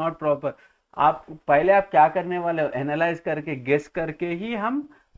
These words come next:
पहले कुछ ना कुछ ऐसा rule बना दे कि आप वो रू-, rule break करने से आप problem में आ जाओ और गलती ना करें। So, a leader should be very intelligent। Technical skills, technical skills मतलब देखिए, एक काम करने के लिए बहुत सारे approaches होते हैं।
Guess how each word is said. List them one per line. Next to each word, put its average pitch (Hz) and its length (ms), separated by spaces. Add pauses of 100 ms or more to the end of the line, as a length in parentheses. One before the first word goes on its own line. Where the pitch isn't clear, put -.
पहले 160 280
कुछ 196 260
ना 175 80
कुछ 185 180
ऐसा 180 200
rule 165 240
बना 170 300
दे 175 140
कि 220 180
आप 180 240
वो 185 100
रू-, 170 580
rule 165 220
break 185 320
करने 165 240
से 208 120
आप 202 160
problem 147 380
में 139 140
आ 127 80
जाओ 139 240
और 202 500
गलती 135 340
ना 143 220
करें। 120 340 (360)
So, 247 140 (840)
a 143 60
leader 156 360
should 160 200
be 180 140
very 147 220
intelligent। 127 720 (400)
Technical 190 540
skills, - 480
technical 202 440
skills 214 300
मतलब 190 260
देखिए, 175 380 (320)
एक 190 260
काम 208 260
करने 208 340
के 165 100
लिए 185 180
बहुत 180 340
सारे 226 200
approaches 185 580
होते 139 240
हैं। 117 100